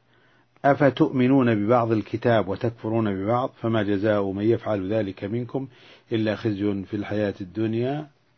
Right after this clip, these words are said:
ويوم القيامة يردون إلى أشد العذاب وما الله بغافل عما تعملون. والكفر ببعض الرسل كفر بجميعهم، والإيمان ببعض الرسل دون بعض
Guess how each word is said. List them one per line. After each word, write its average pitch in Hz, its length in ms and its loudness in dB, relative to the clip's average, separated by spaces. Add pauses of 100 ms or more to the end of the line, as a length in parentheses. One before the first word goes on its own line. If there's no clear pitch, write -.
(400)
ويوم 107 300 -2
القيامة 98 640 -4
يردون 98 560 -6
إلى 92 320 -10
أشد 117 340 -2
العذاب 98 560 -4
وما 98 260 -2
الله 107 480 0
بغافل 95 800 -4
عما 104 540 -6
تعملون. 90 460 -12 (1700)
والكفر 123 520 6
ببعض 127 420 4
الرسل 135 520 2 (920)
كفر 135 380 2
بجميعهم، 110 1120 2 (680)
والإيمان 127 680 4
ببعض 113 420 0
الرسل 120 540 0 (540)
دون 113 340 4
بعض 110 340 2